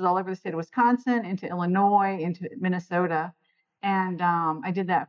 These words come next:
for a few years, and then I sold it. Um, I sold the company, but it was uh, it was a great, it was a great world to be in. It was a great time because you could do everything. The internet was just, you know, ra-, ramping up and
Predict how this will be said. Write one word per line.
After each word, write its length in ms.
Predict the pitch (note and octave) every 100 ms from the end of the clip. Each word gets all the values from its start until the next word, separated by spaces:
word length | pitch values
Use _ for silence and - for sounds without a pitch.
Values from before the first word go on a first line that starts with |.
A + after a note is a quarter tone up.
| _
for 100 | F3+
a 40 |
few 160 | F3 E3+
years, 240 | E3 E3
and 80 | F3+
then 100 | E3
I 80 | D#3
sold 340 | D#3 F3+ F3 E3
it. 160 | - _ -
Um, 400 | D#3 D3+ D3 D#3 _ _ _ _ -
I 60 | F3
sold 260 | G3 F3
the 60 | E3
company, 420 | E3 D3+ C#3+ C#3+
but 240 | E3+ E3 - _ _ _
it 100 | G#3
was 340 | G3+ G3 F3+ - _ _
uh, 60 | - -
it 140 | -
was 220 | F#3+ F#3+ E3+
a 60 |
great, 400 | D#3 F3 F3 D3+ _
it 80 | G#3
was 160 | A#3 G3
a 40 |
great 240 | E3+ D#3+
world 240 | D#3 D#3+ D#3
to 60 |
be 200 | C#3+ D3+
in. 340 | D3 D3+ E3 F3
It 40 | G#3
was 160 | G3+
a 60 | F3
great 260 | F#3+ F3 -
time 420 | F3 F3+ C#3 C#3+
because 280 | D3+ E3+ E3
you 60 |
could 120 | F3
do 100 | E3+
everything. 400 | F3 F3+ E3+ C#3+
The 100 | F#3
internet 300 | E3+ E3 D#3
was 140 | D#3+ -
just, 240 | D3 - _ _ _ _ B2+ -
you 100 | F3+
know, 100 | D#3+
ra-, 280 | D#3 D#3 D#3
ramping 380 | E3 E3+ E3+ D#3
up 180 | C#3+ D3+
and 260 | C#3+ C#3